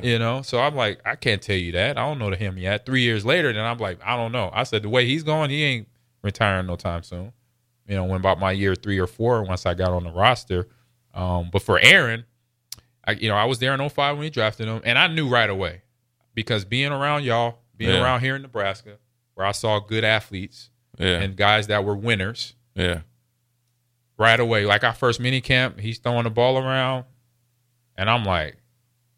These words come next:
Speaker 1: I'm seeing right now, like, oh, he don't throw the ball just to throw the ball. He's throwing the ball only to his receiver.
Speaker 2: Yeah.
Speaker 1: He's not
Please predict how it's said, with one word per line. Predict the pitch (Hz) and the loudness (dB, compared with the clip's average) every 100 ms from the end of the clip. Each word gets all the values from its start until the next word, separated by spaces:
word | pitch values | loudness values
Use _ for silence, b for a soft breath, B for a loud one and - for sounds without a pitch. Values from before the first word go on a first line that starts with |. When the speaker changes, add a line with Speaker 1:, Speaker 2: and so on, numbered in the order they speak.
| _ | _
Speaker 1:
I'm | 113 | -10
seeing | - 123 107 | 0 2 6
right | 107 101 | 4 6
now, | 110 120 | 6 4
like, | 98 90 82 _ _ | 4 2 0 _ _
oh, | 98 90 | -2 0
he | 117 | 2
don't | 139 117 87 - _ _ _ - | 0 0 -2 -10 _ _ _ 0
throw | 104 | 0
the | 90 | 2
ball | 98 98 87 80 - _ _ _ _ _ _ _ | 4 4 4 0 -8 _ _ _ _ _ _ _
just | 101 - | -4 -4
to | |
throw | 87 98 92 | 0 4 4
the | |
ball. | 78 95 82 78 - _ _ | 4 4 4 -2 -12 _ _
He's | 113 | 0
throwing | - 117 | 4 2
the | 101 | 4
ball | 101 98 87 | 4 4 4
only | 101 117 110 | 0 0 0
to | - | 0
his | 90 113 104 | 2 2 2
receiver. | 95 110 101 82 78 - | -2 2 0 0 -6 0
Speaker 2:
Yeah. | 95 87 85 - _ _ _ _ _ | 2 2 0 -12 _ _ _ _ _
Speaker 1:
He's | 107 | -2
not | 107 107 104 | 2 -2 -2